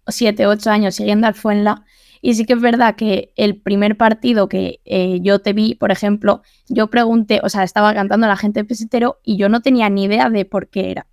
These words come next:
O sea, te doy la razón en ese sentido, porque yo luego pregunté, me lo explicaron, ahora veo que mal, diciendo, pues, que te había sido, es verdad, diciendo que te había sido otro equipo, pues, por dinero,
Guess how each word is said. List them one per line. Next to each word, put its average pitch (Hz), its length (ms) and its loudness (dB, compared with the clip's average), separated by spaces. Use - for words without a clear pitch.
O - 100 -20
sea, 202 160 -2
te 196 100 0
doy 196 140 0
la 247 100 2
razón 233 380 2
en 226 120 2
ese 226 180 -2
sentido, 220 440 0
porque 190 300 -6
yo 208 160 2
luego 196 300 0
pregunté, 240 580 0
me 220 160 0
lo 214 60 2
explicaron, 208 640 0
ahora 202 360 2
veo 196 220 0
que 196 140 -2
mal, 202 340 0
diciendo, 196 400 -4
pues, 185 140 -8
que 190 100 -6
te 196 60 -4
había 185 220 0
sido, 196 360 -2
es 214 140 -2
verdad, 202 300 0
diciendo 247 400 2
que 214 100 0
te - 80 -2
había 202 220 2
sido 220 260 0
otro 214 160 -2
equipo, 214 360 -2
pues, 190 260 -2
por 196 240 -2
dinero, 214 500 0